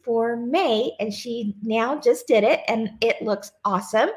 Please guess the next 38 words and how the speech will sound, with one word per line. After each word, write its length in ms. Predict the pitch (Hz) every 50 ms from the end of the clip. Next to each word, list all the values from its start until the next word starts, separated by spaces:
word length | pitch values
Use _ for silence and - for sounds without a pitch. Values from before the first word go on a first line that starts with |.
| - - - - - _
She 160 | - - 254
found 340 | 247 - 240 240 240 240 247
some 240 | - 226 220 214 214 -
kitchen 340 | - 427 403 403 403 381 370
towels, 560 | - 339 349 339 330 330 320 311 320 320 320 -
cut 180 | - 226 - -
one 160 | 220 220 220
up 220 | 233 - - -
for 100 | 220 208
a 60 | 196
border 380 | 190 202 254 254 262 269 269 262
in 100 | 247 202
the 60 | 196
back 240 | 185 196 190 190 190
of 40 | 185
the 80 | 190
pot 280 | 185 - 208 233 247 -
holder. 380 | - - - 214 233 240 240 240 - - - - _
She 180 | - - - 226
loves 320 | 214 226 233 254 269 269
the 80 | 277 262
pattern. 400 | - 240 233 220 220 226 233 226 - - - - - - - _ _ _ _
She 220 | - - - -
learned 420 | 214 202 208 208 208 202 202 - - -
chenille 1000 | - - - - 214 220 208 208 233 330 440 392 285 254 277 403 440 - - - _
in 320 | 214 240 226 233 220 220 -
that 360 | 208 196 220 233 285 349 - -
one, 320 | 226 208 202 220 254 285 - - - - - - _ _
and 420 | 277 269 254 247 240 226 233 - - - _
all 260 | - 233 277 339 381
of 100 | 370 339 254
that, 200 | 247 226 208 220
that 200 | 226 226 - -
little 220 | 269 262 277 247 220
hot 320 | - - 262 294 - -
pad 200 | - 240 214 185
there, 260 | 196 202 190 185 - -
it's 160 | 196 202 -